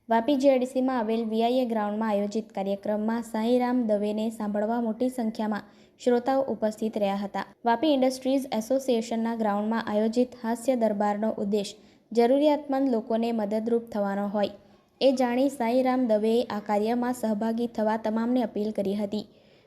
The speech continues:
પોતાની રસાળ હાસ્ય શૈલીમાં તેમણે તમામને પેટ પકડીને હસાવ્યા હતા.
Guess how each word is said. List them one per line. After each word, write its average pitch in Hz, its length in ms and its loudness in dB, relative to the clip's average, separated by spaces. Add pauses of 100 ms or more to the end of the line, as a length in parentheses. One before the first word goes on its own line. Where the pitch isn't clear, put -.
(120)
પોતાની 277 440 4
રસાળ 247 400 0
હાસ્ય 233 420 -6
શૈલીમાં 214 500 -2 (420)
તેમણે 247 300 2
તમામને 247 520 0
પેટ 226 320 -2
પકડીને 208 440 -2
હસાવ્યા 202 500 -4
હતા. 202 240 -8